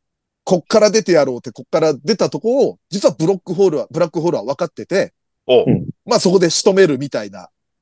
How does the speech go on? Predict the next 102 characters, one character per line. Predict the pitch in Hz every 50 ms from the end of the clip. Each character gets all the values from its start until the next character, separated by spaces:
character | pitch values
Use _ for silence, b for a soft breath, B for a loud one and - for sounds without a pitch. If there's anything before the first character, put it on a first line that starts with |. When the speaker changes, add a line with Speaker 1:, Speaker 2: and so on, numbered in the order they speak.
| _ -
Speaker 1:
流 | 135
れ | 123 127 131 127
が | 127 123
あ |
る | 120 120
ん |
で | 120
す | 117
け | 117 113
ど | 110
も、 | 127 127
Speaker 3:
う | 107
ん。 |
Speaker 2:
な | 165 160
る | 143 117
ほ | 120 117
ど。 | 98 82 - _ _ _ _ _ _ -
Speaker 1:
な | 226 311 349
ん | 349
で | 294 -
そ | - 175
の | 165 143
傷 | - - 165 165
か | 151 147 156
ら | 147
出 | 135 175 175
て | 156 135
く | - 135
る | 123
の | 117 110
が | - -
ブ | - 147
ラ | 151
ッ | -
ク | - 147
ホ | 147
ー | 131
ル | 117
分 | 110 120
か | - 135
っ | -
た | - -
か | 104
っ | 95
て | _ -
い | 180
う | 180
と、 | - 127 120 95 - _ _ _ _ _
Speaker 2:
う |
ん。 | 101 92 - -
Speaker 3:
う | - 220 175
ん。 | 151 - _
Speaker 1:
そ | - - - 277
の | 294 311 277
傷 | - - 240 233 226
だ | 254 233
け | 208 226
自 | 180 135 139 151
分 | 175 214 202
で | 190 202
つ | - -
け | - 143
て | -
る | 87
ん | 82
で | -
す | -
ね。 | 87 82 - _ _ _ _ _ _ _ _ _ _ _ _ _ _ _ _ _ _ _ _ _ -
Speaker 3:
ほ | 170
う。 | 156 110 - _ _ _ _ _ _ _ -
Speaker 2:
ほ | 202
う。 | 208
Speaker 1:
で、 | 170
そ | - - 302
の | 320 269
傷 | - - 254 240 233 277
の | 277 269
形 | - 240 208 220 220 - -
っ | -
て | 240
い | 185
う |
の | 117 95
が、 | 110 117 110 85 - _ _ _ _ _ _ _ _ -
Speaker 3:
う | 117
ん。 | 104 196
Speaker 1:
ア | 214 233
ル | 269
フ | 247 277
ァ | 269
ベ | 220 269
ッ | 262 - -
ト | - -
の | 120 95 - _ -
I | - 240 277 277 214
の | 143 -
形 | - 123 104 113 - 120
な | 110 120
ん | 104
で | 87 78
す | - 73
よ。 | - -